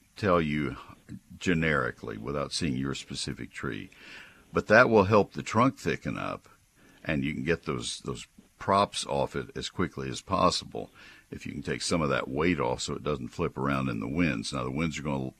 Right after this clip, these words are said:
lighten up a good bit now as you get into the summertime. Um, you don't, because it came out of a container and apparently had most of its roots intact, it wasn't dug and stuck in that container any time right prior to when it was sold.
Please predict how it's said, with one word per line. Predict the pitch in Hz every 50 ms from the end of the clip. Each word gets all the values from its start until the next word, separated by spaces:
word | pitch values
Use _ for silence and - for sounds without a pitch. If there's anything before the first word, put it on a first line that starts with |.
| - - - - - - -
lighten | - 80 80 76 - 60 76
up | 85 90 - 71
a |
good | 64 60 65 58 53 -
bit | 64 60 57
now | 67 65 62 60
as | 64 64 -
you | 60
get | 60 69 69 64
into | 62 64 62 53 -
the | - -
summertime. | - - 107 110 104 80 67 - - 69 62 55 53 58 60 - _ - - - - - - - - - - - - -
Um, | - 69 69 67 65 65 65 64 62 62 58 58 - - - - - - - - - - - _ _ _ _ - - - - - - - - - - -
you | - 87
don't, | 87 107 104 98 92 - - - _ 76
because | 76 85 87 - 104 101 92 95
it | 85 -
came | 98 95 90 80
out | 80 92 110
of | 113 92
a | 87
container | - - 82 69 - - 87 76 71 67 65 67 67 71 73 - - _ - - - - _ _ _ _ _ _ _ -
and | 85 80 80 80 76 71 67
apparently | 67 - - - 98 98 - 65 73 78
had | 82 78 71
most | 73 85 95 95 - -
of | 82 73
its | 76 67 - -
roots | 85 85 80 69 - -
intact, | 64 67 65 - - - 120 110 95 76 69 65 -
it | 80 73
wasn't | 78 87 95 87 73 69 - 73 71
dug | 82 78 78 80 73 65
and | 64 65
stuck | - - - - 117 107 -
in | 85 71 67
that | 65 57 -
container | - 71 65 - 80 71 69 67 69
any | 73 71 67
time | - - 85 73 67 65 64
right | 65 71 80 85 80 -
prior | - - 85 80 76 73 69 60
to | 60
when | - 82 71 69
it | 60 58
was | 57 60 -
sold. | - - 104 98 78 60 55 52 50